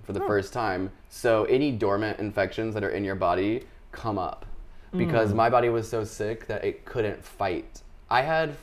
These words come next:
Speaker 1: about five infections in my body at the time and some of my organs. So I had immediately got really sick. I was hospitalized.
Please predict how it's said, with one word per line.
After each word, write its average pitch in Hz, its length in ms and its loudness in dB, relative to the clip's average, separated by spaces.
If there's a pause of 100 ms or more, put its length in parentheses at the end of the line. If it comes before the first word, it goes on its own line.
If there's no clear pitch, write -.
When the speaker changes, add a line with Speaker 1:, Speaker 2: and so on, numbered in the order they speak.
Speaker 1:
about - 260 0
five 104 360 2
infections 92 680 -4
in 95 160 -4
my 95 140 -2
body 90 360 -2
at 98 80 -2
the 104 80 -6
time 113 640 -4
and 98 280 -6
some 101 100 -4
of 95 80 -4
my 95 120 -2
organs. 104 840 -4
So - 200 -2
I 107 140 4
had 110 160 0
immediately 104 760 0 (640)
got 98 440 4
really 98 220 2
sick. 95 380 0
I 87 100 -2
was 92 100 -2
hospitalized. 90 1040 -2